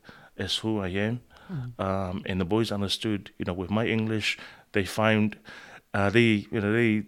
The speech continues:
Speaker 1: they had ways to communicate with me on the field, you know, in classrooms, um, and at school, and, and even school events and stuff. Um, yeah, it, they, they were just like me, to be very honest.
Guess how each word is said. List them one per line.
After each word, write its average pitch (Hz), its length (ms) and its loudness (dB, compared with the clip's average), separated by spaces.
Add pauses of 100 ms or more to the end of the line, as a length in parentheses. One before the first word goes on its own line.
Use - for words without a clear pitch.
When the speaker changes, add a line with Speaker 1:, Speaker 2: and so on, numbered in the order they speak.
(120)
Speaker 1:
they 117 100 2
had 127 200 6
ways 131 300 4
to 117 180 0
communicate 107 560 -2
with 95 140 -4
me 85 160 -4
on 92 100 -2
the 98 80 0
field, 117 540 0
you 98 80 -4
know, 90 120 -2
in 90 200 -6
classrooms, 110 840 -4 (340)
um, 92 380 -4
and 110 120 2
at - 120 0
school, 117 280 -2
and, 104 380 -2
and 107 260 0
even 110 320 0
school 127 280 0
events 120 360 -2
and 120 80 -2
stuff. - 320 -4 (560)
Um, 101 500 -2
yeah, 120 400 2
it, 104 100 -6 (960)
they, 139 160 4
they 127 120 4
were 160 140 6
just 165 180 -2
like 135 240 4
me, 127 160 0
to - 120 -10
be 110 100 -4
very 127 260 0
honest. 110 440 -6